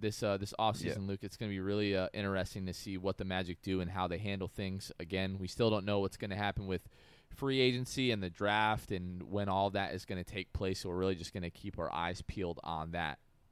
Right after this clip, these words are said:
Speaker 2: Yep.
Speaker 1: Yeah, so I think, uh, for the rest of the, the offseason, you know, Luke and I are definitely gonna start to ramp up the talks,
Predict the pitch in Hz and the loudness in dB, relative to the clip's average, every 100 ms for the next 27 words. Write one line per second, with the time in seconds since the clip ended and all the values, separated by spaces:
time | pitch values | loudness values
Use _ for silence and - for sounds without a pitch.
0 | - _ _ _ _ _ - - _ - | -20 _ _ _ _ _ -20 -20 _ -10
1 | 110 104 - - _ - 80 76 - 107 | 2 2 2 -12 _ -14 -12 -6 0 0
2 | - 156 156 131 - - - - - - | 0 2 8 8 6 -10 -20 -20 -20 -20
3 | - 131 127 160 165 165 151 147 139 113 | 0 4 8 8 8 6 8 10 8 6
4 | 113 131 135 - 139 131 135 131 113 104 | 6 8 6 4 0 2 0 -2 0 2
5 | 101 120 123 117 117 104 110 127 113 110 | 4 2 2 2 2 6 4 4 0 2
6 | 101 - 113 - 92 98 104 - 110 - | 2 4 2 4 2 2 0 2 0 2
7 | - - 107 107 - - - | -4 2 6 6 4 -6 -8